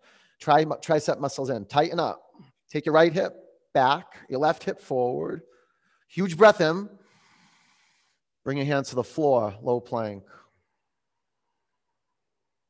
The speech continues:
Up dog. This is simple physical work. It's simple. It's not easy.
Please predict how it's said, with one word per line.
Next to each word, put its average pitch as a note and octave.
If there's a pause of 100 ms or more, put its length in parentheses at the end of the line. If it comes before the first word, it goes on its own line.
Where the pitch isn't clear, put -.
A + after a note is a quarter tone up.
(480)
Up D#3
dog. A2
This D3+
is G3+
simple F3
physical C#3+
work. A#2
It's -
simple. F#3+
It's G#2
not D3
easy. A#2+